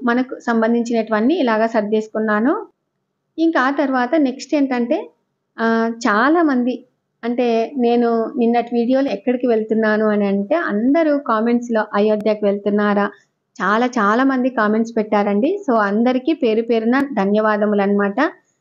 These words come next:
అంటే నేను అడిగిన మాటకి ఇంతమంది రెస్పాన్స్ వస్తదని అనుకోలేదు. So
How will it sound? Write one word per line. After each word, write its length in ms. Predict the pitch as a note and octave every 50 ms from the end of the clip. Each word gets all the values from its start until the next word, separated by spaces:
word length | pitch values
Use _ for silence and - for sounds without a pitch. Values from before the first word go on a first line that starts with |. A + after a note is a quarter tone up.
| _ _ _ _ _
అంటే 260 | - A#3 B3+ B3 D#4+ D#4+ D#4+ D#4+ A#3+
నేను 380 | B3 A#3+ B3 C4 C#4+ C#4+ C#4
అడిగిన 380 | A3+ G#3+ G#3 B3+ C#4 E4 D#4+ E4+
మాటకి 460 | D#4 C#4 A#3+ A#3 A#3+ A#3 C#4 C4+ C4
ఇంతమంది 600 | A#3+ A#3 B3+ B3+ B3+ D4 C#4 C4+ B3+ B3 B3+ C#4+
రెస్పాన్స్ 460 | C#4+ B3 A3+ A#3 - A#3+ A#3 B3 B3 B3+
వస్తదని 460 | A#3 A#3 A#3+ A3 G#3 G#3+ G#3+ A#3 B3+
అనుకోలేదు. 640 | A#3+ A3 G#3+ G#3+ - G#3+ A3 G#3+ G#3+ G#3+ G#3+ D4 G#4 G#4+ - _ _ _ _ _ _ _ _ _ _
So 80 | - C#4